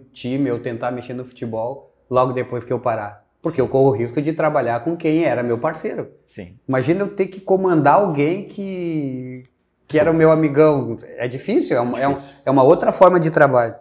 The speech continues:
Speaker 1: E esse cara chegava no Cruzeiro, <laughs> tipo assim, calcinha na canela, uns bico fino, dá pra ver que tava grande.
Speaker 2: <laughs>
Speaker 1: E aqui, na postura, só que, pô, eu tenho a intimidade, o erro era meu.
Speaker 2: Sim.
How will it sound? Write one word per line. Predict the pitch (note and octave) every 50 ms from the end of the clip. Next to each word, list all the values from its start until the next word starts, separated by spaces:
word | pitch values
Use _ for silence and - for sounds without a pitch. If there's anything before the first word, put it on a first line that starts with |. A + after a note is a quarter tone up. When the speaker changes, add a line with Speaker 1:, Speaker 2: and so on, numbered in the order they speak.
| _ _ _ _ _ _ _ _ _ -
Speaker 1:
E | C#3
esse | C#3+ - -
cara | - - B2+ C#3 D3+
chegava | D3+ - B2+ B2+ B2+ C3+
no | C#3+ C#3+
Cruzeiro, | C#3 - C#3+ D#3+ D#3 A#2+ A#2+ B2 C3 C3+ E3+ E3+
<laughs> | D3 A2 - - A#2 A2+ - - A#2+ A2+ A2+ - A2+ G#2 - - - - - - - _ _ _ _ _ _ _ - - - - - _ _ _ _ _ _
tipo | - D3+ C#3+
assim, | C#3 C#3 C#3+ C#3+
calcinha | C#3 B2 A2+ A2+ - C3+ B2+
na | C3 C3 B2+
canela, | - A#2+ A#2 G#2+ G#2 G#2 B2 D3
uns | D3 C3+ A#2+ A2+
bico | A#2 B2+ B2+ - _ _
fino, | _ _ A#2 B2 C#3+ D#3 C3
dá | A2+ C#3 F3
pra | - - G3
ver | E3 F3 F3+
que | -
tava | - F3 D#3+ C#3+
grande. | B2 B2+ B2 B2+ C3 B2+ A2+ A2 G#2+
Speaker 2:
<laughs> | G2+ G2 - - - - - - - - - - - - - -
Speaker 1:
E | - -
aqui, | D#3 F#3 F3+ - F3+ G#3
na | A#3 G#3+ E3+ A3
postura, | - G3 G3 - - G3+ A#3 - G#3+
só | - - F3
que, | E3+ - E3+ -
pô, | - F#3+ F3
eu | D3+ C#3 C3+ C#3+
tenho | C#3+ D#3+ E3
a | F3
intimidade, | F#3 F3 G#3 G#3+ A#3+ G3 G#3 A3+ A#3 F3
o | D#3+ D3
erro | D3+ D#3 F3
era | F3+ G3 G#3+
meu. | G3+ G3 A3
Speaker 2:
Sim. | - - - - - - - -